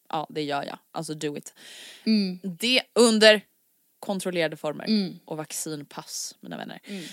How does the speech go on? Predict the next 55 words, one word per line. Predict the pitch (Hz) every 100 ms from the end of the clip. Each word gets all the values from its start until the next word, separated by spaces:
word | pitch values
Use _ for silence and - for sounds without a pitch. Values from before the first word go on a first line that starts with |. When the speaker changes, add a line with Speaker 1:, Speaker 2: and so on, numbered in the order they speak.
| -
Speaker 1:
Nej, | 277
men | 302
alltså | 269 254
jag | 240 226 247
fick | 269
tårar | - 311 233 214
i | 247
ögonen. | 220 240 190 160 -
För | -
jag | 254
kände | 262 240 208
så | 202
här, | 175 -
det | 190 254
känns | 277 269
som |
att | 269
man | 220 214
har |
haft | 214 349 -
den | - 185
här |
målbilden | 175 196 190 165 165 302 196 117 151
så | 160
länge. | 170 165 170 214 - 240 _ -
Att | 190 -
Speaker 2:
Ja, | 190 170
jag | 160
kan | 156 220
inte | 180
Speaker 1:
kunna | 170
Speaker 2:
ens | 165
Speaker 1:
åka | 170
Speaker 2:
tänka | 175
mig. | 170
Speaker 1:
utomlands. | 156 151 170 226 -
Speaker 2:
Ja. | 208 180 175 - _ _ _ _ _ _ -
Speaker 1:
Att | 240
det | 233 220
kändes, | 254 320 247 202 - -
nej, | -
men | 349
det | 285
kändes | 339 269 254
på | 285
riktigt | 269 196
overkligt. | - 320 196 349 - -
Speaker 2:
Mm, | 214 196
jag | 185 175
förstår | 220 262 190
det. | 202 - _ _ _ _ _ _
Speaker 1:
Overklighetskänsla. | - 311 202 180 180 180 190 185 - - 294 - -
Speaker 2:
Mm, | 320 247 190
Speaker 1:
Eh, | 185 165 165
Speaker 2:
mm. | 156 - -